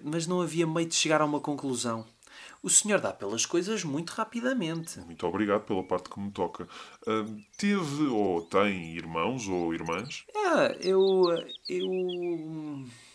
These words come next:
Speaker 1: eu acho que sim. Sim. Mas não me lembro.
Speaker 2: Bem, <laughs> essa é a afirmação mais extraordinária que eu ouvi em toda a minha vida.
Speaker 1: Porquê? Por que diz isso?
Speaker 2: O que é que queria o senhor que eu dissesse?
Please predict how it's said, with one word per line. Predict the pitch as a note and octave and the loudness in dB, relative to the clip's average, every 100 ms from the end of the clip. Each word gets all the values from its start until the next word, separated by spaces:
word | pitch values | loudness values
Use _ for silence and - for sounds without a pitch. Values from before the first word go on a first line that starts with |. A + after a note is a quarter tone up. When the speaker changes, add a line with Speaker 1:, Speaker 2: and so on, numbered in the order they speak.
| - | -8
Speaker 1:
eu | - A#2+ | -6 -4
acho | G#2+ - - - | -4 -4 -8 -6
que | - | 0
sim. | - - - C4+ A#3 G#3+ G3+ G3 F#3+ - _ _ _ - | 2 4 2 0 0 -2 -4 -6 -10 -18 _ _ _ -8
Sim. | - - - - F#3+ F#3+ G3 G#3 _ _ - - - - _ _ _ _ - - | -2 0 0 -2 -4 -4 -6 -12 _ _ -20 -20 -20 -20 _ _ _ _ -20 -10
Mas | A3+ A3+ A3+ G3+ | -6 -2 0 2
não | G#3+ | 0
me | G#3 | 2
lembro. | G#3 E3+ D3 D3+ - | 2 2 0 -4 -8
Speaker 2:
Bem, | G#2 F#2 D#2+ - - - - - - | 0 2 2 -2 -16 -20 -20 -12 -6
<laughs> | - - - | -6 -6 -4
essa | - - - | 0 2 6
é | G#2 | 6
a | G2+ | 6
afirmação | - G#2 G#2 G#2 G#2 | 4 0 2 2 2
mais | G2 A2+ | 4 4
extraordinária | - - A#2 A2+ G#2 G#2+ G2+ G#2 A2+ | 6 4 6 6 6 2 2 2 2
que | G#2+ | 2
eu | A2+ | 4
ouvi | G#2 A2 | 4 2
em | A2+ | 0
toda | G2+ A#2+ A#2 A#2+ | 0 2 4 4
a | |
minha | A#2+ B2+ | 4 -2
vida. | A2+ G#2 F#2 F#2 | 0 0 0 0
Speaker 1:
Porquê? | C4+ B3+ C#3+ G2+ | 0 4 2 2
Por | F#3 | -4
que | F#3 | -2
diz | F#3+ D3+ | 0 2
isso? | C3 G2+ A2+ - - - | 0 -2 -4 -6 -8 -4
Speaker 2:
O | |
que | - C#4+ | 2 2
é | |
que | |
queria | - A#3+ A#3 | 6 6 8
o | |
senhor | - F#3+ F#3 | 8 4 4
que | F3+ | 4
eu | |
dissesse? | D#3 - - F2 - - | 4 4 2 0 -2 -8